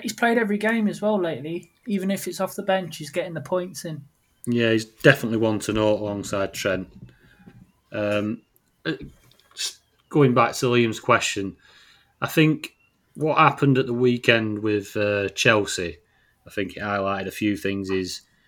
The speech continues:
Speaker 2: he's obviously tried to rotate it a bit. He's brought Silva back into the side, Zouma. Um, I think it's probably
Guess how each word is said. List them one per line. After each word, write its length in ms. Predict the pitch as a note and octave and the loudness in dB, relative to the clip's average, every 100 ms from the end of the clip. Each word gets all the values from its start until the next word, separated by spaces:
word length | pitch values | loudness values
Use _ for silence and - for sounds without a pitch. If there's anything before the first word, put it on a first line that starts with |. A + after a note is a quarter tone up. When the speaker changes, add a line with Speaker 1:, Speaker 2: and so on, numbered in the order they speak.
| _ _ _ - | _ _ _ -4
Speaker 2:
he's 160 | A2 | 0
obviously 300 | B2 A#2+ - | 2 2 0
tried 200 | - A#2+ | 2 4
to 100 | A2 | 4
rotate 520 | A2 A2+ - A#2+ A2 | 4 4 6 4 4
it 60 | G2+ | 2
a 40 | F#2+ | -2
bit. 340 | G2+ G#2+ - _ _ | -2 -2 -6 _ _
He's 120 | G2 | -2
brought 280 | A2 G#2 - | 2 2 2
Silva 300 | A#2+ A2+ G#2+ | 4 4 4
back 240 | G2+ - | 0 -2
into 180 | G2 - | -8 -6
the 60 | - | -4
side, 380 | G#2+ G2+ G2 | -2 0 -2
Zouma. 520 | G2 A#2 A2+ G#2+ G2 - _ _ _ _ _ _ | 0 4 4 2 -4 -8 _ _ _ _ _ _
Um, 400 | G2+ G2 G2 F#2+ - _ _ | -6 -4 -4 -8 -14 _ _
I 60 | - | -4
think 200 | A#2+ G#2 | -4 -2
it's 120 | - | -6
probably 640 | - D3 C3+ A2 F#2 F#2 | 2 6 8 6 2 -2